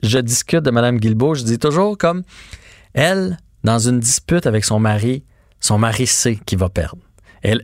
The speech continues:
<laughs> elle a le don de trouver la bonne phrase, le bon mot, sans trop en mettre, juste parfait. Quand elle décide qu'elle va refaire le salon, d'après moi, il sait qu'elle va gagner. Fait qu'il est sûr,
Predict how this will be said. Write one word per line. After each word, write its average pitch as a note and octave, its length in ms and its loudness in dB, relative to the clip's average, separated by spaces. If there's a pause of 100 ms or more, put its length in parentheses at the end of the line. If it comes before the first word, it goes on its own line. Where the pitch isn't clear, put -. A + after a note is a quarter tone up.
<laughs> - 140 -6
elle B2 160 2
a A#2+ 80 -2 (100)
le A2+ 140 2
don D#3 280 0 (360)
de A#2+ 100 2
trouver A#2 560 0 (200)
la F#2+ 120 0
bonne C3+ 260 0
phrase, C#3 460 0 (300)
le A2 220 4
bon C#3+ 300 2
mot, C#3 320 0 (560)
sans E3 380 2
trop D3+ 260 2
en C3 140 0
mettre, C3+ 300 0 (180)
juste A2+ 400 0
parfait. C3 520 0
Quand C3 200 -2
elle C#3 80 4
décide D#3 400 2
qu'elle B2 140 0
va A#2+ 80 -2
refaire C3+ 280 -2
le A2+ 100 0
salon, A#2 440 0
d'après A#2+ 320 0
moi, A#2 200 0 (120)
il A#2 80 2
sait - 180 0
qu'elle A#2+ 140 0
va G2+ 80 2
gagner. A2 480 0 (300)
Fait C3+ 160 0
qu'il C#3 160 2
est C#3 60 4
sûr, F#3 360 2